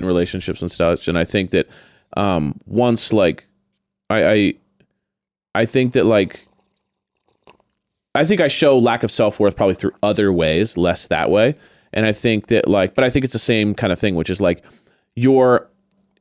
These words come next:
you know, you're using something else to make you feel good about yourself, which is, like, your loyalty of your boyfriend or your girlfriend or something. When in reality, it's like,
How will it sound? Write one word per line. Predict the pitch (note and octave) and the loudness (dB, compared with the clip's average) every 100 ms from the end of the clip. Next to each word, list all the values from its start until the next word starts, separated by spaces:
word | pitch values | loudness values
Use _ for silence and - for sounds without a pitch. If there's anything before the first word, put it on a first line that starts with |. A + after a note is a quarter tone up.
| - | -2
you | B2+ | 2
know, | |
you're | A#2+ A#2+ | 4 4
using | A#2+ B2 F3+ D3+ C3 | 2 4 4 4 2
something | - A#2+ F#2+ G#2 | 0 0 0 0
else | F2 F2 | 0 -2
to | - | -2
make | F#2 E2+ | -2 -2
you | F2+ | -4
feel | - F2 | 0 0
good | E2 | 0
about | D#2 A1+ | 0 -2
yourself, | - - D#2 G#1 - | -4 -4 -2 -2 -4
which | D#2+ | -4
is, | E2 | -4
like, | D#2 C#2+ - | -4 -4 -4
your | E2+ | -2
loyalty | D2+ D2+ D2 D2+ | 0 0 -2 -4
of | D2 | -4
your | D#2 | -4
boyfriend | D#2 D2+ D#2 | -4 -2 -6
or | D2 | -6
your | D2+ | -4
girlfriend | D2 - D2 | -4 -4 -8
or | |
something. | - C#2+ C2+ - - _ _ _ A2 - | -8 -8 -8 -12 -20 _ _ _ -18 -4
When | A2 G#2+ | 0 2
in | |
reality, | G2 F#2+ F#2+ F2+ E2 | 2 2 2 2 0
it's | E2 | 0
like, | E2 D2+ | -2 -2